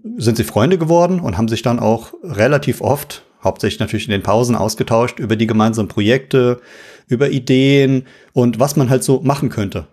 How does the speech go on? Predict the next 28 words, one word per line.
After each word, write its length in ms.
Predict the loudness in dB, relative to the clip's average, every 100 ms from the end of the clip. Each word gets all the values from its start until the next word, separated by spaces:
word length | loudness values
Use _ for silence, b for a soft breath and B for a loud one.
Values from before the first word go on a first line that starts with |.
| _
in 140 | -2
ihrer 180 | 0 0
Freizeit. 540 | 0 0 0 -8 -10 _ _ _ _ _ _ _ _ _ _ -14
Ist 100 | -6
so 60 | -2
ein 40 |
bisschen 220 | 0 0 2
ähnlich 220 | 2 2
wie 60 |
bei 100 | 2
uns, 200 | 2 0
oder? 280 | 0 2 0
Wolfgang, 300 | -2 -4 -4
wir 60 | -2
kannten 240 | -2 0
uns 140 | -2 0
ganz 200 | -2 0
lange, 240 | 2 2
haben 140 | 2
aber 100 | 0
gar 120 | 0 -2
nicht 120 | 0
festgestellt, 520 | -4 -2 -2 -2 -4
dass 100 | -4
wir 80 | -2
diese 160 | 0
Gemeinsamkeit 580 | 2 2 2 0 -2 -2
haben. 280 | -2 -2